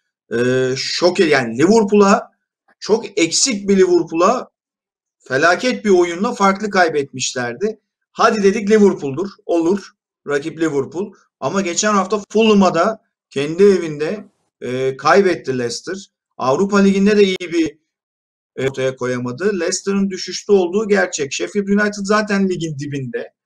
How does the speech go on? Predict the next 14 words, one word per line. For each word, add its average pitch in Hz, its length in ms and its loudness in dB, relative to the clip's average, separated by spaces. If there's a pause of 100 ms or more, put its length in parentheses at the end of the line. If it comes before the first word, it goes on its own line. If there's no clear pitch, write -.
(380)
E, 131 320 -2
bu 165 80 -4
sezon 185 440 -2
bir 208 120 -4
türlü 185 460 2 (300)
o 147 160 0
istedikleri 175 1080 0 (120)
çıkışı, 185 760 0 (340)
e, 135 80 -2 (140)
yapamıyorlar. 147 960 0
İstedikleri 156 560 -6
oyunu 160 280 0
ortaya 156 420 -2
koyamıyorlar. 160 680 -2